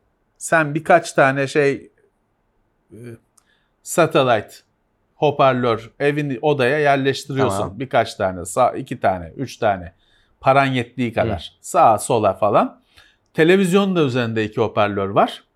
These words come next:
Speaker 1: Bu sistem akıllı bir şekilde şeyi de dikkate, televizyonun üzerindekileri de değil. Normalde
Speaker 2: Hı.
Speaker 1: ses sistemi falan kurduğunda televizyon üzerindekiler kapanır. Hiç kullanılmaz.
Speaker 2: Doğru.
Speaker 1: Bu televizyonun üzerindekiler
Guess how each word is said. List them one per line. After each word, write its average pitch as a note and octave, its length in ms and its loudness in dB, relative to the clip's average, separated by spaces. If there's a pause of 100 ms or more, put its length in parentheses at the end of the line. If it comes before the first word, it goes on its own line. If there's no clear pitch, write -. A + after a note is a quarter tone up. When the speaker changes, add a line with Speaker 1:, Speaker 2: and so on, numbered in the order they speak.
(120)
Speaker 1:
Bu G#3+ 180 -2
sistem G3+ 640 -2 (680)
akıllı A3 520 2
bir F#3+ 40 0
şekilde C3+ 520 -2
şeyi F#3 300 4
de F#3 140 4
dikkate, B2 460 -2
televizyonun E3+ 540 -2
üzerindekileri F#3 760 -2
de E3+ 120 0
değil. C3+ 240 -4
Normalde F3+ 500 0
Speaker 2:
Hı. C3 40 0
Speaker 1:
ses F3 280 -2
sistemi G3 320 -8
falan G3 320 -2
kurduğunda G#3 520 -2
televizyon F3 480 -2
üzerindekiler F3+ 640 -2
kapanır. D3 500 0
Hiç C#3 120 -12
kullanılmaz. C3 720 0
Speaker 2:
Doğru. - 880 -12
Speaker 1:
Bu D#4+ 360 6 (320)
televizyonun A#3 720 4
üzerindekiler F3+ 960 0